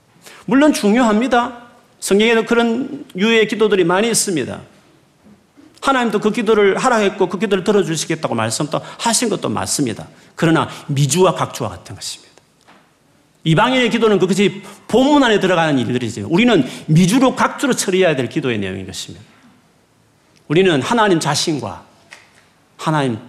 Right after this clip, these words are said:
뜻이 중요합니다. 내가 기도하고 하나님은 기도를 들으십니다. 두 사람이 대화를 하는데 이방인들은 기도하는 내가 중요한 것입니다. 그러나 우리는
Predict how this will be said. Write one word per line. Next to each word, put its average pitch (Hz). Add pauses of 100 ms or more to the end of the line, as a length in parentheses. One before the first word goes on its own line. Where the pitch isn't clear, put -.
뜻이 147
중요합니다. - (840)
내가 214
기도하고 214
하나님은 180
기도를 175
들으십니다. 107
두 165
사람이 208
대화를 156
하는데 92 (720)
이방인들은 233
기도하는 220
내가 220
중요한 214
것입니다. 110
그러나 214
우리는 202